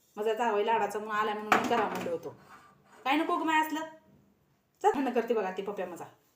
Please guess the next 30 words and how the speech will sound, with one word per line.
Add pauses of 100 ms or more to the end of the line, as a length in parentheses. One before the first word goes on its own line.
(300)
ठेवून
बिवून
आला
तर
उगं
गोंधळ
घालून. (680)
जा
तुम्ही
तुमच्या
पो-,
बायकोला
घेऊन. (1600)
नाही,
नाही,
निघा,
आत्ताच
निघा
तुम्ही,
याच
गाडीने
निघा. (460)
आता
त्यांना
आणा
ना,
उगं
गोंधळ
घालते. (500)
हां.